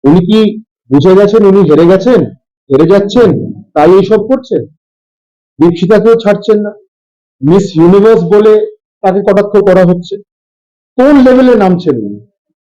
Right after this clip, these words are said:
এই জিনিসটা জগদীপ ধনখড়কে করেছেন, প্রাইম মিনিস্টারকে করেছেন, পার্লামেন্টের ভেতরে নানান নেতা মন্ত্রীকে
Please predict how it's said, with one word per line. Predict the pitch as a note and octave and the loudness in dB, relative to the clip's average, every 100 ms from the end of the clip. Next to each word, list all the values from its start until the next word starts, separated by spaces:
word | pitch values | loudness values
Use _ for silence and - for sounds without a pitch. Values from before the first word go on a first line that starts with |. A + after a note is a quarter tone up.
| _ _ _ _ _ _ G3+ | _ _ _ _ _ _ 0
এই | A#3 | 2
জিনিসটা | A3+ A3+ - A#3 | 2 2 0 0
জগদীপ | F3+ F3+ G#3 E3+ | 2 0 0 0
ধনখড়কে | F#3 G3 A3 A3 | 0 0 0 0
করেছেন, | G#3+ G#3 G#3 G#3 G3+ G3 _ _ _ _ - | 0 0 0 -2 -4 -8 _ _ _ _ -2
প্রাইম | F3+ G3 | 2 2
মিনিস্টারকে | A3 A3+ - G#3+ A3 | 2 0 0 0 0
করেছেন, | G#3 G3+ G3 G3+ - _ _ _ _ _ _ _ _ _ _ _ _ - | 0 -2 -2 -6 -6 _ _ _ _ _ _ _ _ _ _ _ _ -4
পার্লামেন্টের | G3 G#3 G#3+ G#3 G3+ F#3+ | 0 2 2 2 2 0
ভেতরে | F#3 G3 G3 | 0 2 0
নানান | E3+ E3 G3+ | 0 0 0
নেতা | G3 F#3+ G3+ | 2 2 2
মন্ত্রীকে | G3 F#3+ F#3 F#3+ | 0 0 -2 -2